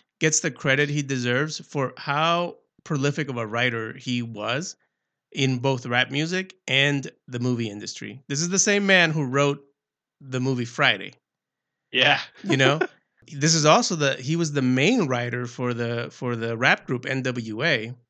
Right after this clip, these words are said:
Speaker 1: Like, the song that everybody knows Eazy-E for, Boys in the Hood, was actually written by Ice Cube.
Speaker 2: Was
Speaker 1: Ye-
Speaker 2: he just overshadowed by other things happening in
Speaker 1: No.
Speaker 2: the, at the same time?
Speaker 1: You know, I don't think we were giving credit to, to, to writers in that sense back in those days.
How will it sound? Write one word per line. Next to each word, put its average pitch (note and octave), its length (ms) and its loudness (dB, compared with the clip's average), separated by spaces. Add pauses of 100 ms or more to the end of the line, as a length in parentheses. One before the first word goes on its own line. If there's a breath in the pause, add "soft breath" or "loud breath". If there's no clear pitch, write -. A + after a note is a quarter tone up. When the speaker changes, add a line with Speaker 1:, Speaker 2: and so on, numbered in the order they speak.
(400)
Speaker 1:
Like, C3 240 -4
the C3+ 80 -2
song F#3+ 300 2
that E3 100 2
everybody E3 320 2
knows D3+ 240 2
Eazy-E D3 480 -2
for, A#2 300 -6
Boys C#3 260 0
in C#3+ 60 -2
the B2 120 -4
Hood, C#3+ 220 2
was A#2+ 140 0
actually C3 300 -2
written C3+ 300 -2
by A2 200 -6
Ice A2 160 -6
Cube. B2+ 400 -6 (420)
Speaker 2:
Was C3+ 120 0
Speaker 1:
Ye- C#3+ 60 0
Speaker 2:
he F3+ 60 -4
just - 140 -4
overshadowed C3+ 760 -2
by A2 160 -2
other A2+ 180 -6
things A2 200 -8
happening C#3 540 -6 (260)
in F#3+ 180 6
Speaker 1:
No. C4 140 8
Speaker 2:
the, C4+ 60 -6
at - 80 -12
the C3 80 -14
same A#2 200 -4
time? C#3+ 480 -6
Speaker 1:
You G#3 140 4
know, D#4 140 2
I D#4 100 2
don't D4+ 180 2
think D#4+ 180 -6
we D#4 60 -2
were D4 140 -2
giving F#3 380 0
credit D#3 460 0
to, D3 320 -2
to, C3 640 -4 (180)
to D3 100 -4
writers C3+ 520 0
in B2 280 -8
that A#2 200 -2
sense F#3+ 340 -2
back G#2 240 -6
in G#2 100 -8
those F#2 180 -10
days. G2 380 -12